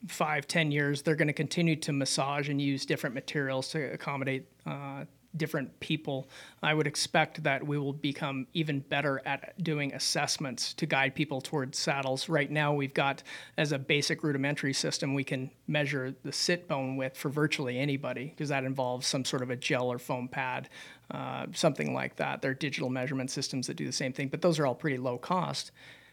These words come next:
And then we've got pressure measurement, which is quite expensive.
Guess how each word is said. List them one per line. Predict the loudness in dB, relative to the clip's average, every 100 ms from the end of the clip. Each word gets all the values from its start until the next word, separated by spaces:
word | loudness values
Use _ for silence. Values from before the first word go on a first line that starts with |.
| -6 2
And | 6
then | 6 4
we've | 0 -2 0
got | -2 -4 -10 4
pressure | 6 8
measurement, | 6 2 2 0 -4 -2
which | 0 0
is | 0 -2 -6 -12 -16
quite | 0 2 4
expensive. | 2 -2 -2 -4 -2 -6 -6 -12